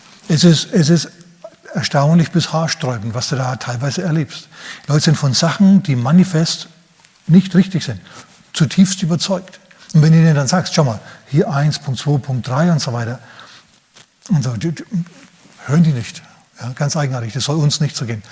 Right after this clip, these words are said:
Dann drehe ich mal zu deinem Nachbarn und frage ihn, "Bist du belehrbar? Kann man dich noch erreichen? Oder steckst du in deiner Filterblase fest?" Hab, wenn du Angst hast vor anderen Meinungen, wenn du die unterdrücken musst, dann ist deine eigene Meinung allein, Alex, wahrscheinlich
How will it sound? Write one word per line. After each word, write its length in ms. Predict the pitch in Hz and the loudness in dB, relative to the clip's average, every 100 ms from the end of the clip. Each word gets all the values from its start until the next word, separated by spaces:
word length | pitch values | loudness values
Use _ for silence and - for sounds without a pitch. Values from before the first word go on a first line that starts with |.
| - - - - | -20 -20 -20 -10
Dann 140 | 123 | -6
drehe 160 | 123 139 | -2 -2
ich 80 | 120 | 0
mal 120 | 131 | -4
zu 100 | 127 | -4
deinem 140 | 123 | -2
Nachbarn 300 | 127 - 135 | -2 -2 -4
und 60 | 120 | -4
frage 260 | 127 127 | -4 -4
ihn, 140 | 127 101 | -4 -4
"Bist 180 | 117 - | -6 -6
du 60 | |
belehrbar? 580 | 107 117 117 123 147 143 _ _ _ _ _ _ 196 _ _ _ _ - - - - - | -6 -6 -6 -8 -8 -10 _ _ _ _ _ _ _ _ _ _ _ -20 -20 -20 -20 -8
Kann 120 | 131 | -4
man 100 | 139 | -2
dich 100 | 135 | -2
noch 120 | 135 | -2
erreichen? 500 | 123 127 139 143 151 - - | -2 -4 -4 -4 -6 -8 -8
Oder 160 | 131 | -6
steckst 280 | 117 147 - | -2 -2 -2
du 60 | 135 | -2
in 40 | |
deiner 180 | 131 127 | -2 -2
Filterblase 560 | - 147 113 117 110 | 0 0 -2 -4 -6
fest?" 380 | 107 135 - - - - - - _ - - - - - | -8 -10 -8 -10 -12 -20 -20 -20 _ -20 -20 -20 -16 -6
Hab, 220 | 143 - - - | -4 -6 -12 -2
wenn 100 | 147 | 2
du 120 | 175 | 2
Angst 340 | 190 214 - | 4 4 4
hast 180 | 190 180 | 2 2
vor 180 | - 185 | 0 2
anderen 220 | 170 170 | 4 4
Meinungen, 480 | 147 165 156 107 170 - _ - | 2 2 0 -2 -10 -16 _ -2
wenn 100 | 147 | 0
du 80 | 135 | 2
die 180 | 151 | 2
unterdrücken 520 | 196 180 151 147 170 170 | 4 4 4 4 4 4
musst, 280 | 117 - - | 2 -4 -6
dann 160 | 131 | -4
ist 180 | 131 113 | -4 -4
deine 240 | 131 127 131 | -4 -4 -2
eigene 340 | 151 165 170 | -2 2 0
Meinung 280 | 135 139 139 | 0 -2 -4
allein, 300 | 123 123 160 | -4 -4 -2
Alex, 280 | 139 139 - | -2 -2 -4
wahrscheinlich 360 | 131 131 131 | -6 -4 -4